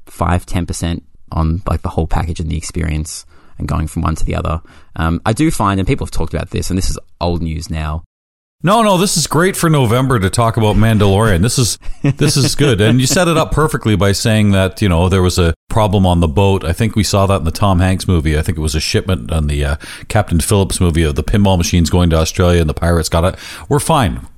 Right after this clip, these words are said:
Speaker 2: Go on. Talk about Mandalorian. This is exciting.
Speaker 1: The, <laughs> the, um, wire forms on the, on the alley and premium versus the clear ramps on the, the crisscross ramps on the pro, they're not super duper clear and they kind of mess with your vision a little bit. I think after,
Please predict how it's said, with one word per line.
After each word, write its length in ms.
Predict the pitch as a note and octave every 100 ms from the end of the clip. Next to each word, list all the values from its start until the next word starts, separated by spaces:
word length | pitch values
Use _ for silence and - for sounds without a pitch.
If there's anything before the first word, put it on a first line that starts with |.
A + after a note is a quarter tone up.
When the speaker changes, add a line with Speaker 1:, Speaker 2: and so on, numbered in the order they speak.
| -
Speaker 2:
Go 160 | C#3 D#3
on. 240 | G2+ -
Talk 260 | - B2+ -
about 140 | C#3+
Mandalorian. 460 | B2+ A2+ G#2+ G2 D2
This 140 | F#2
is 80 | G#2
exciting. 540 | G#2 - G#2+ F2+ B1+ - _ -
Speaker 1:
The, 520 | A#2 A2+ A2+ A2 F2 - - -
<laughs> 240 | - - -
the, 480 | C3+ C3 A#2+ A#2+ G2 - - -
um, 260 | A2+ G#2 G#2
wire 300 | G#2 A2 C#3+
forms 520 | - D3 C3+ B2+ - -
on 220 | G#2+ G#2+
the, 160 | G#2 G2+ - -
on 220 | G2+ G2
the 260 | G2 G2 -
alley 300 | - G2 G2+
and 100 | G2+
premium 440 | G2+ G2+ G2+ G2+ G2+
versus 480 | F#2 F#2+ - F#2
the 400 | E2+ F#2 F2+ F2+ - _ -
clear 420 | - G2+ F#2+ F#2+ G2+ B2 -
ramps 500 | F2+ B2+ G3+ - - - -
on 220 | - F2+ F2
the, 400 | F2 E2+ E2 -
the 80 | F2
crisscross 480 | - - - G2+
ramps 340 | - G2+ C3+ -
on 120 | - F2+
the 60 |
pro, 380 | E2 F#2 F2 D#3+ - - - -
they're 120 | A#2+
not 420 | B2 A#2+ D3 -
super 420 | - - B2+ A#2+ A#2+
duper 320 | - G#2+ F#2+
clear 360 | - G#2 F#2+ E2
and 140 | F#2
they 80 | F#2
kind 260 | - G#2+ G#2+
of 80 |
mess 300 | F#2+ F#2 G2
with 80 | F#2
your 100 | F2+
vision 420 | E2 F2+ G2 F2
a 120 | D#2 E2+
little 180 | E2+
bit. 160 | D#2+ E2+
I 80 | -
think 240 | - C#4
after, 580 | - F2+ F#2 - F2+ F2